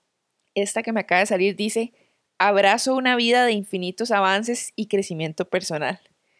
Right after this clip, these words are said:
Mi viaje nunca termina". Y wow, <laughs> esta es de unas tarjetas nuevas que tengo hace tal vez como un mes, que son de Deepak Chopra, eh, y me, me han encantado, y esta me encanta porque di,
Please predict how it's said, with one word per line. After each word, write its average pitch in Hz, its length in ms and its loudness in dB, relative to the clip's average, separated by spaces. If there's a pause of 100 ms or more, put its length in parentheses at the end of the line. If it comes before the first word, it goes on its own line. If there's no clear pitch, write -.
(320)
Mi 196 160 -2
viaje 202 360 0
nunca 214 440 0
termina". 160 460 -4 (640)
Y 185 200 -6
wow, 185 400 4 (500)
<laughs> 480 520 -4
esta - 320 4
es 254 80 2
de 269 100 4
unas 262 260 0
tarjetas 226 540 2
nuevas 220 460 0
que 190 120 -2
tengo 190 600 0 (140)
hace 185 480 -4
tal 175 160 0
vez 170 160 -6
como 190 200 -4
un 190 80 -4
mes, 185 280 -4 (680)
que 214 140 0
son 185 200 -2
de 202 120 4
Deepak 208 360 -2
Chopra, 220 560 0 (400)
eh, 156 420 -6 (360)
y 202 100 -6
me, 175 380 -6
me 180 140 -4
han 180 80 -2
encantado, 254 500 2
y 226 140 4
esta 202 180 0
me 240 80 -4
encanta 233 300 -2
porque - 280 -4
di, 185 240 -2